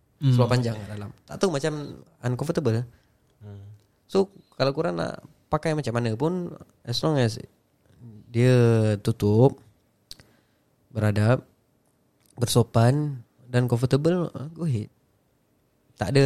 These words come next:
Speaker 2: tak ada, tak ada khilaf pun.
Speaker 1: Hmm.
Speaker 2: Ah, tapi itulah macam aku cakap. Ah, tak, macam kadang-kadang orang ni cakap macam, "Eh, ni tak boleh. Ah, kalau kau buat, salah." Ini macam tak ada option lain pula.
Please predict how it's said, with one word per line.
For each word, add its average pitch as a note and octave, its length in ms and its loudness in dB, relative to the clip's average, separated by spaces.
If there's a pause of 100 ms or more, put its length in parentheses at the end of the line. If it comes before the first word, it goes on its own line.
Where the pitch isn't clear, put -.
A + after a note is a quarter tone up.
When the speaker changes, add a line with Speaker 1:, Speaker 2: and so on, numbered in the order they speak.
(120)
Speaker 2:
tak - 180 -2
ada, C3+ 140 -2 (300)
tak - 120 -10
ada B2+ 100 0
khilaf A#2+ 360 2
pun. A#2 280 2 (300)
Speaker 1:
Hmm. A2 560 -14 (240)
Speaker 2:
Ah, G2+ 480 -2
tapi G2+ 300 -12
itulah A#2 340 0
macam A2 160 -8
aku G#2+ 140 -2
cakap. B2 420 0 (420)
Ah, - 380 -16 (560)
tak, - 200 -8
macam C3 300 0 (220)
kadang-kadang C3 380 -2
orang B2 220 -2
ni B2+ 120 -4
cakap B2+ 400 -2
macam, A2+ 480 -4
"Eh, - 80 2
ni E3 100 8
tak D3 140 0
boleh. F3 240 2 (840)
Ah, - 220 -20
kalau A#2+ 200 2
kau C3 120 -4
buat, F3 240 4 (220)
salah." B2 380 2
Ini A#2 160 -4
macam B2 220 -6
tak E3 140 -4
ada D#3+ 80 2
option E3+ 240 0
lain C3+ 240 2
pula. E2 160 -8